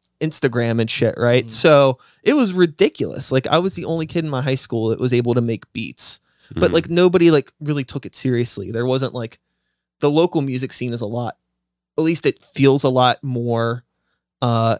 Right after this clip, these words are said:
Speaker 1: inviting than it was when I was younger. But maybe, I don't know how much of that is, like, a fact or just my ignorance of how to access
Speaker 2: Mm-hmm.
Speaker 1: that open door, if you will, right? And, uh, I found that when I was,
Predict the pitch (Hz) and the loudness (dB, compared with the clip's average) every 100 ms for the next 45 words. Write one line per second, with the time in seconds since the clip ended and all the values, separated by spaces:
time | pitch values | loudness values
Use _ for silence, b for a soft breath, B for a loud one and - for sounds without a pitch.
0 | - 127 120 120 120 127 135 127 131 127 | -2 -2 2 0 0 -2 -4 0 0 0
1 | 123 123 123 117 107 120 117 135 151 143 | 0 -2 -2 -6 -6 -8 -8 -4 -2 0
2 | 131 135 131 123 131 135 135 127 123 123 | -2 0 0 0 0 -2 -2 -2 -4 -6
3 | 120 117 110 110 104 - 76 - _ _ | -4 -4 -6 -10 -10 -12 -14 -18 _ _
4 | - 131 - 143 151 - 127 117 117 - | -14 -6 -2 -2 -4 -6 -6 -4 -6 -6
5 | 123 117 117 113 - _ - 123 123 113 | -6 -4 -4 -6 -10 _ -6 -4 -6 -12
6 | 113 - 117 113 120 117 127 _ - 127 | -10 -12 -12 -12 -8 -8 -10 _ -2 -2
7 | 120 127 113 110 120 127 123 123 117 117 | -2 -8 -6 -4 -4 -6 -10 -4 0 0
8 | 110 139 - - 90 95 98 120 120 B | -2 -8 -14 -12 -8 -6 -4 -4 -4 B
9 | B B B B B 139 127 120 117 - | B B B B B -2 0 0 -2 -2
10 | 120 113 107 - _ _ _ _ _ _ | -2 0 -2 -4 _ _ _ _ _ _
11 | _ _ _ _ _ _ _ _ _ _ | _ _ _ _ _ _ _ _ _ _
12 | _ _ _ _ _ _ - 147 - 139 | _ _ _ _ _ _ -2 -2 0 0
13 | 139 139 123 120 117 - _ _ _ _ | 0 -2 0 0 0 -4 _ _ _ _
14 | 139 127 123 131 123 120 113 120 - - | 0 2 4 4 4 4 2 -4 -8 -10